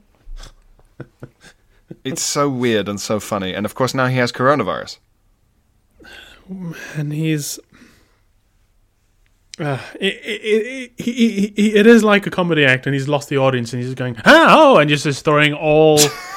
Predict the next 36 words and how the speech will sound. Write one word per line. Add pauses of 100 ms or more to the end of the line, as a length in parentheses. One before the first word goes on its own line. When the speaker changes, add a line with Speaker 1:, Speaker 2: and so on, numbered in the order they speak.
(140)
Speaker 2:
<laughs>
all
these
gags
in
at
once.
"Ah,
what
about
this?
Ah,"
it
just
starts,
his
face
starts
melting.
"Hmm? (180)
Oh,
maybe
a
little, (1200)
huh? (120)
What
do
you
think,
huh?" (1120)
<laughs>
As
the
cane
s-, (340)
slowly